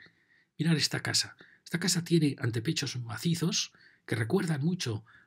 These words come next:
los antepechos del primer racionalismo de los años treinta,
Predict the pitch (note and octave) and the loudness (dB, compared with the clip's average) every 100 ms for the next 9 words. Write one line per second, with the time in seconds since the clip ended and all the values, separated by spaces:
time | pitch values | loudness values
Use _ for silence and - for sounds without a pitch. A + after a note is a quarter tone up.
0 | _ - A2 A2+ B2+ - A2 A2+ G#2+ G2+ | _ -8 -6 -6 -6 -6 -4 -4 -4 -6
1 | A2 A2+ C3 A#2+ A2+ A2 G#2+ D3 - C#3 | -6 -4 -4 -4 -4 -4 -2 0 0 -2
2 | E3 A#2+ A2+ G#2 G#2 - E3 D3 C3+ E3 | -4 -4 -4 -4 -4 0 2 0 -2 -6